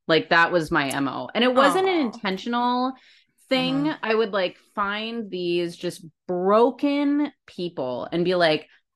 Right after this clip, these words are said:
Speaker 1: "I'm gonna take care of you. I'm gonna, like, I'm gonna fix you. I'm gonna," not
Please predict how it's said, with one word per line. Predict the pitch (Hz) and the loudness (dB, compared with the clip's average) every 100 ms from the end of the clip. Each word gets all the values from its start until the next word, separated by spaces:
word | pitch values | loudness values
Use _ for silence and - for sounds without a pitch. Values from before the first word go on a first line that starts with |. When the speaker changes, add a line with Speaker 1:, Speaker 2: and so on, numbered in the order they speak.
| _ | _
Speaker 1:
"I'm | 180 | -2
gonna | 185 175 | 0 -2
take | 175 147 | -4 -4
care | - 139 | -4 -8
of | 123 | -8
you. | 139 120 107 - _ - - _ | -8 -8 -10 -14 _ -20 -20 _
I'm | 170 175 185 | 2 2 2
gonna, | 196 190 | 2 2
like, | 180 147 143 - - _ _ | 2 2 0 -6 -20 _ _
I'm | 180 185 | -2 0
gonna | 208 185 | -2 -6
fix | - 196 - - | -6 -6 -6 -8
you. | 233 247 269 285 277 - | -4 -2 -4 -4 -8 -2
I'm | 175 196 | 0 0
gonna," | 214 196 175 | 0 -2 -2
not | 226 302 370 | 2 4 2